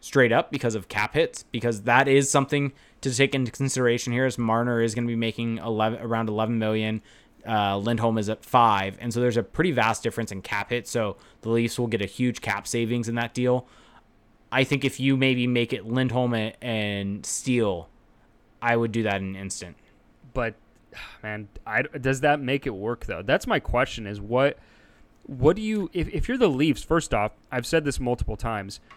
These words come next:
Speaker 2: I wouldn't trade any of these guys that we're talking about. Marner,
Speaker 1: No.
Speaker 2: Nylander. I mean, that is the building block that you need.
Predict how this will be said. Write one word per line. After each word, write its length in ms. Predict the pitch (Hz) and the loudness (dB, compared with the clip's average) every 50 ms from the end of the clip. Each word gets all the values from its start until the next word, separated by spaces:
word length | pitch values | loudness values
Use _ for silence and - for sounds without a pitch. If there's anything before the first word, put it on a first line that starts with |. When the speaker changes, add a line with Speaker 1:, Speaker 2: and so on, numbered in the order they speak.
| - _ _ - | -20 _ _ -4
Speaker 2:
I 80 | - 147 | -2 -2
wouldn't 240 | 180 226 202 147 120 | 0 0 0 -2 0
trade 260 | - - 151 147 127 - | 2 4 4 4 4 2
any 200 | 135 135 135 127 | 0 0 0 0
of 80 | 120 107 | 0 0
these 160 | 113 107 107 | -4 -4 -2
guys 300 | - 110 107 101 95 101 | -2 0 0 0 -2 -4
that 100 | 110 101 | -4 -4
we're 60 | 107 | -4
talking 340 | 98 - 107 101 101 - 110 | -2 -2 -2 -4 -4 -6 -10
about. 260 | 101 98 90 80 80 - _ _ _ - | -8 -8 -8 -10 -10 -14 _ _ _ -8
Marner, 640 | 123 120 123 123 208 202 135 123 120 117 113 - _ - | -2 2 6 8 8 8 8 6 2 0 -4 -8 _ -8
Speaker 1:
No. 160 | 123 120 123 | -4 -2 0
Speaker 2:
Nylander. 200 | 123 120 127 - | 0 0 0 0
I 40 | 147 | 0
mean, 180 | 151 147 143 - - - - _ _ - | 0 0 0 -2 -6 -18 -20 _ _ -4
that 200 | - 120 139 175 | 0 0 2 4
is 120 | 202 180 151 | 2 4 4
the 80 | 151 | 2
building 420 | 127 113 135 143 147 143 139 120 110 | 4 4 4 4 4 2 0 -2 0
block 260 | 113 110 107 107 - | 0 0 -2 -2 -4
that 100 | 117 107 | -6 -8
you 140 | 107 107 107 | -6 -6 -8
need. 400 | 107 110 120 120 110 101 92 | -4 -2 -2 -2 -2 -2 -6